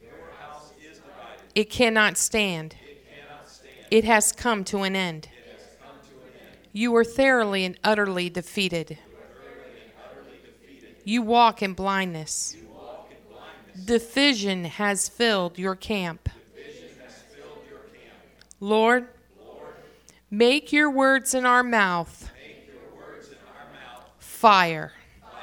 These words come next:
and may the plans of the enemy be as wood, consumed and devoured by that fire. Set ambush-,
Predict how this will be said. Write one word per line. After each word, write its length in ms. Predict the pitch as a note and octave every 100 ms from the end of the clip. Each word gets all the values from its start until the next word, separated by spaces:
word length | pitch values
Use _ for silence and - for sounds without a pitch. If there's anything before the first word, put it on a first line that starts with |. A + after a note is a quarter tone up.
| - - - - - -
and 120 | G#3
may 160 | G#3+ A3+
the 140 | G3+
plans 560 | F#3+ - B3+ C#4 D4 C#4
of 120 | A#3+
the 160 | B3+ -
enemy 340 | A#3 G#3+ G3+
be 220 | F3+ G3+ F#3+
as 180 | F3+
wood, 480 | F3+ F3+ F#3 D#3 D3+ - _ _ _ - - - - - - - - - - - - - - A#3 - - - - - - - - - -
consumed 800 | B3+ A3 - - C#4+ D4 D4 C4
and 140 | A#3+
devoured 640 | G#3 F#3+ G#3+ G#3 F#3+ F3 E3+
by 180 | F#3
that 340 | F3+ F3 - -
fire. 460 | F3 F3 D#3 D#3 - - _ - - - - - - - - - - C3 - - - G#2 - - - - - - - - _
Set 460 | - - C4+ C4+ C#4+
ambush-, 480 | C#4+ B3+ B3+ -